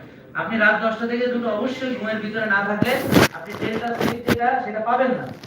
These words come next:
এই ইনফরমেশনগুলো আমি অসংখ্যবার বলছি, আপনারা জানেন তো এটা মুখস্থ।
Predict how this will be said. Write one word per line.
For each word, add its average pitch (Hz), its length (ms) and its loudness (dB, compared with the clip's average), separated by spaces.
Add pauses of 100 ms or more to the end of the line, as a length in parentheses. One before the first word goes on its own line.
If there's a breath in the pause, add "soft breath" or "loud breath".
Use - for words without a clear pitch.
(400)
এই 233 260 0
ইনফরমেশনগুলো 254 680 0
আমি 240 260 4
অসংখ্যবার 233 680 2
বলছি, 202 280 -4
আপনারা 226 340 2
জানেন 226 280 2
তো 208 80 -6
এটা 196 140 -6
মুখস্থ। 202 380 -8